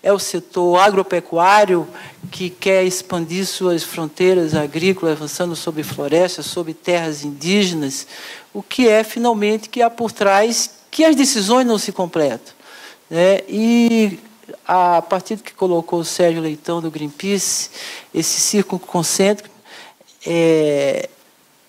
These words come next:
ele é uma ideia, ela, essa proposta é uma ideia, isso é algo concreto, nós já temos os países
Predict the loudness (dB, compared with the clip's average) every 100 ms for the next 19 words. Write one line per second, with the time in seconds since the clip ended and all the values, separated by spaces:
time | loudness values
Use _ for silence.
0 | _ _ _ 4 6 6 6 2 2 2
1 | 4 4 4 4 2 -6 -20 _ 2 2
2 | 2 0 -2 -2 -2 0 0 2 0 0
3 | -2 -6 -6 2 2 2 -2 0 6 8
4 | 8 8 8 6 4 0 0 4 4 4
5 | 0 -4 -4 -2 2 4 2 0 0 0
6 | -4 -2 -2 0 -4 -2 -2 0 -2 -2
7 | -4 -6